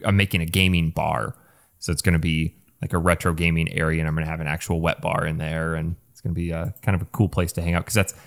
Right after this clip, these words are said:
that's where I go and play video games right now, because it's the furthest away in the house. So I can just be a lot obnoxious and loud and yell down there and not have to get the shh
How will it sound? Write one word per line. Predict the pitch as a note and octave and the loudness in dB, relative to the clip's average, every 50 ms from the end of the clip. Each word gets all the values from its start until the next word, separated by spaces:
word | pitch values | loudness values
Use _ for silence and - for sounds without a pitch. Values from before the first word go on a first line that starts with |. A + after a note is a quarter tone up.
| - - - | -20 -10 0
that's | - C3 D3 - | 2 2 4 6
where | E3+ | 4
I | C3+ G#2+ | 4 6
go | G#2+ G2+ G2+ | 6 6 6
and | G2 E2+ | 4 4
play | G#2 G2+ F2+ | 4 4 4
video | E2 F2 E2+ F#2 | 4 4 4 4
games | F#2+ G#2 G#2 G2+ F#2+ | 4 6 6 6 6
right | A2 G2+ | 4 4
now, | - G#2 G#2+ | 4 4 4
because | G#2 G#2+ - - F2+ E2 | 4 4 4 4 2 2
it's | F2 D#2 - - - - _ _ _ _ _ _ _ _ _ _ _ _ - | 2 0 -2 -6 -8 -14 _ _ _ _ _ _ _ _ _ _ _ _ -4
the | G2 G2+ F#2+ | 0 2 2
furthest | - - - - A2 G#2+ G#2+ G2+ A#2+ G#2+ - - | 2 0 2 4 6 6 8 6 6 4 4 4
away | G2+ E2+ F2 E2+ E2+ F2+ G2 G#2 | 2 4 4 4 4 4 4 2
in | - - - G#2 G2 F2+ | 0 0 0 2 2 4
the | E2+ D2+ | 2 2
house. | - F2+ F2 F#2+ A#2+ B2 - - - - - _ _ _ _ _ _ _ _ _ _ - - _ _ _ | 2 2 4 4 4 2 2 -2 -4 -6 -10 _ _ _ _ _ _ _ _ _ _ -20 -20 _ _ _
So | - - - | -8 -2 0
I | F2 | 0
can | E2+ - F2+ E2 | 0 0 0 -2
just | - - - | -2 -2 -2
be | F#2 E2+ | -2 -2
a | D#2+ | 0
lot | D#2 D#2+ D#2+ D2+ - | 0 0 -2 -2 -4
obnoxious | - F2 E2+ E2+ D#2+ E2 - - F2+ E2 - | -4 -2 -2 -2 -2 -4 -4 -4 -6 -4 -4
and | - C#3 | -4 -6
loud | D#2+ C#2+ - D#2 D#2 | -4 -4 -4 -4 -4
and | D2+ - | -4 -4
yell | D#2+ D2+ C#2+ D2+ E2 | -2 -2 -2 -2 -2
down | - - - - | -2 -2 -2 -2
there | - G#1 - - _ - _ _ _ _ _ _ _ - | -2 -2 -4 -6 _ -16 _ _ _ _ _ _ _ -6
and | - F2 | -4 -2
not | D#2 D#2+ - | -2 -2 -2
have | F2 E2+ - - | -4 -6 -6 -4
to | - | -4
get | F2+ - F2 - | -2 -2 -4 -2
the | - E2+ - - | -2 -4 -4 -2
shh | - - - - - - - - - - | -2 0 2 2 2 2 0 -2 -4 -6